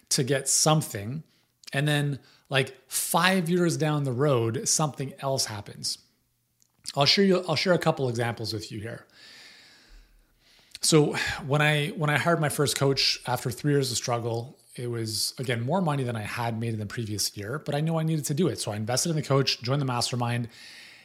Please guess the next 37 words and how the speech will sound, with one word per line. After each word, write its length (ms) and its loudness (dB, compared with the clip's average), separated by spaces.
and 580 0
made 240 4
some 220 2
very 320 2
good 180 -2
friends. 440 -8
We'll 140 -4
just 140 -6
put 120 -4
it 80 -8
that 180 -10
way. 140 -12
I 20 -10
made 220 -2
some 160 -4
tremendous 480 0
connections. 640 -4
To 140 -2
this 180 0
day 220 -2
are 100 -2
some 240 -2
of 100 -4
my, 320 -4
you 80 -4
know, 220 -8
great 500 -4
business 360 0
colleagues 760 -2
and, 240 -6
and 220 -6
really 240 -2
good 140 -6
friends. 420 -8
One 320 4
of 80 6
them 400 2